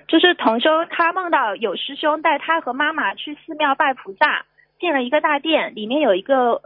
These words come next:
有一尊韦陀菩萨，呃，但是呢，这尊菩萨，呃，它是像木偶一样，然后会动的。同修就觉得这个菩萨不大对，像是有灵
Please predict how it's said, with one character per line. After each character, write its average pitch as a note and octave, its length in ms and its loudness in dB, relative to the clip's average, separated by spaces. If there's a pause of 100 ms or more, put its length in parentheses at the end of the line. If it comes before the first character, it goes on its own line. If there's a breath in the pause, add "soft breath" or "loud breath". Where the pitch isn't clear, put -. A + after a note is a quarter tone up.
有 G3+ 120 4
一 A3 60 0
尊 E4 260 2
韦 G3 140 2
陀 - 220 -2
菩 - 160 -16
萨， G#3 340 0 (300 loud breath)
呃， G#3+ 320 2
但 F4 160 0
是 E4+ 80 -10
呢， D4+ 160 -2
这 D#4+ 140 -6
尊 E4+ 240 -2
菩 - 180 -20
萨， D#4 120 0
呃， - 340 -4
它 D#4+ 200 -2
是 F4+ 200 -4
像 E4+ 200 0
木 G#4+ 240 -2
偶 G3 200 4
一 F#3 60 -8
样， A#3 180 0
然 A3+ 100 2
后 D4 100 0
会 E4+ 200 0
动 F4 340 -2
的。 - 240 -4
同 A#3 200 -4
修 E4 120 2
就 E4 140 0
觉 G#3 180 2
得 C4 140 2
这 - 100 -14
个 C#4 120 4
菩 A#3+ 180 -6
萨 C#4 160 0
不 A3+ 140 -10
大 C4+ 180 2
对， C4+ 220 2
像 D4 180 -2
是 C4+ 100 -6
有 F3+ 120 4
灵 - 220 -8